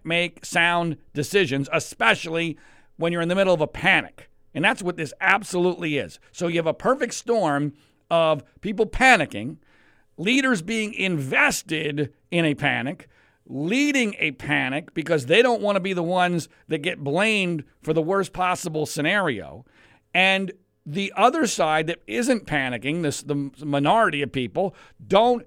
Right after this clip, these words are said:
have enough good data to be able to weaponize to say, "Hold on a second here." Because even, even I, who have been in the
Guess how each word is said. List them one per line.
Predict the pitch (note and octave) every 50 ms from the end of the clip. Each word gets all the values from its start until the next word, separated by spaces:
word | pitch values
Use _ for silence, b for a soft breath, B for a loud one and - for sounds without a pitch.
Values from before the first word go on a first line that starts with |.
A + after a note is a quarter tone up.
| -
have | - F3 G#3 G#3+ G#3 G#3 G#3 G#3 - -
enough | F#3 F#3+ F#3+ G3 G3 G3 E3 - - - B2
good | A2+ E3+ G#3+ G3+ G3 E3+ C3+ A2
data | - F#3+ G3 G#3+ G3 E3+ D#3+ E3 E3 - b b b b b
to | - E3
be | F3+ F#3+
able | G3 F3 F3
to | E3+
weaponize | D3+ C#3+ E3 - - - F3+ F#3+ F3 D#3 D3 D3+ D#3 D3+
to | - E3
say, | D#3 - - F3 F3 E3+ C#3+ - - -
"Hold | - F3+ A3+ B3 A#3+ A#3+
on | A3+ A#3 B3+ B3+ B3 A3
a | E3+
second | - - E3+ C#3+ - - B2+ B2 A#2
here." | A#2+ C3 G#2+ F2+ C#2+ - - b b b b b b b b b
Because | - G3 - G#3+ G#3 G#3 G3 E3+ - - - _ _ -
even, | C4 C#4+ D#4 D#4+ -
even | D4 F4+ F4+ C#4+ B3
I, | B3 A#3 E3+ A#2 G2+
who | B2 E3 F#3
have | F#3 D#3+
been | F#3+ F#3 F3+
in | F3 - F#3 F3+
the | E3+ E3+